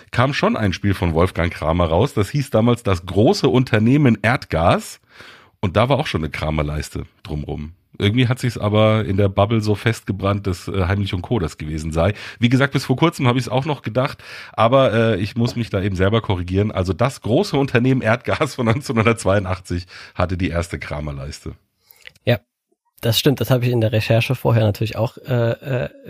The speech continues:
Speaker 2: gelesen. Es gibt sogar eine Wikipedia-Seite zur Kramer-Leiste. Die ist zwar nicht besonders lang, aber ja, Wolfgang Kramer. Hier steht, auf der Le-, Seite steht halt, auf der Seite steht halt, dass das durch Heimlich und Co. popularisiert wurde. Ja,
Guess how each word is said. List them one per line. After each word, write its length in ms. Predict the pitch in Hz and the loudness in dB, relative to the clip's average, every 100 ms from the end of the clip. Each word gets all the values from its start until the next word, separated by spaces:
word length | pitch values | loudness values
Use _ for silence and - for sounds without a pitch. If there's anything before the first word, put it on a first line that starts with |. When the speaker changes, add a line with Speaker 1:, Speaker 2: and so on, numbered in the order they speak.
| 120 | -10
Speaker 2:
gelesen. 640 | 120 113 120 131 147 165 - - - | -4 0 2 2 0 -4 -8 -20 -16
Es 100 | - | -8
gibt 160 | - - | -4 0
sogar 160 | 98 95 | 2 2
eine 120 | 90 | 2
Wikipedia-Seite 880 | 98 - 127 120 110 104 90 95 - | -2 -2 0 2 2 2 0 -2 -4
zur 180 | - 95 | -4 -2
Kramer-Leiste. 720 | 92 95 95 95 98 - 123 _ _ _ _ | -2 -2 0 -2 -4 -6 -6 _ _ _ _
Die 40 | 120 | -8
ist 100 | - | -2
zwar 120 | 107 | 0
nicht 140 | 107 | 0
besonders 340 | 113 104 98 90 | 0 0 0 0
lang, 260 | 101 135 | 0 0
aber 380 | - 107 127 147 - - | 0 0 2 0 -4 -4
ja, 280 | 92 113 - - _ - | -2 -2 -6 -14 _ -2
Wolfgang 340 | 113 - 101 | -2 0 -2
Kramer. 420 | - 110 131 151 _ - | 0 -2 -2 -6 _ -8
Hier 220 | - 156 | 0 2
steht, 240 | 139 151 - | 2 0 -2
auf 80 | |
der 180 | - 131 123 | 2 2 2
Le-, 160 | 135 123 | 0 2
Seite 280 | - 131 123 | 4 2 2
steht 240 | 135 131 | 0 2
halt, 260 | 127 123 _ _ - _ _ | 2 0 _ _ -20 _ _
auf 120 | 113 104 | -2 0
der 100 | 107 | 2
Seite 220 | 113 - | 2 2
steht 240 | - 113 | 0 2
halt, 200 | 120 113 | 2 2
dass 220 | 110 101 - | 2 0 0
das 180 | 92 | -2
durch 200 | - 101 | 0 0
Heimlich 340 | 120 127 123 - | 2 2 -2 -6
und 160 | 120 | -8
Co. 220 | - 131 123 | -4 0 0
popularisiert 880 | - 131 123 107 98 95 113 - | -2 -4 -2 0 0 2 0 -2
wurde. 320 | 117 - - - _ _ _ _ _ _ - | -6 -8 -8 -16 _ _ _ _ _ _ -10
Ja, 100 | 101 | -10